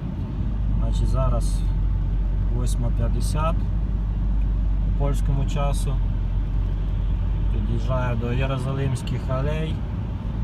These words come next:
Це Варшава Заходня, зустрічаю людей. Сьогодні має приїхати шість чоловік. Починаємо роботу у Варшаві.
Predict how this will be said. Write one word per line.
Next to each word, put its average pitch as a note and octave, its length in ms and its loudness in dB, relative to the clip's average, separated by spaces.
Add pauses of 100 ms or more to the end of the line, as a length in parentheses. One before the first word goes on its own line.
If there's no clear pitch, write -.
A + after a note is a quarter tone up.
(140)
Це - 120 -4
Варшава C3+ 520 -2
Заходня, B2+ 760 -2
зустрічаю A2+ 600 -2
людей. D3 420 -2 (1800)
Сьогодні B2+ 340 0
має C3 200 2
приїхати B2+ 600 -2
шість - 340 -2
чоловік. C#3 460 0 (580)
Починаємо B1 600 0
роботу - 560 -2 (2500)
у C#3 180 0
Варшаві. G2+ 680 -2